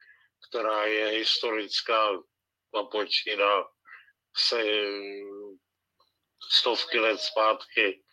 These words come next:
Eh, první taková zařízení, samozřejmě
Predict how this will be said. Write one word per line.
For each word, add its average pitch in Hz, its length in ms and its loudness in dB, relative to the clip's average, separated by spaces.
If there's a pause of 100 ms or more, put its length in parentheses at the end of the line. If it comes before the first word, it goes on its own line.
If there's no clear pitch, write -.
(540)
Eh, 107 400 2 (280)
první 113 520 0
taková 107 520 4
zařízení, 107 920 2
samozřejmě 101 840 2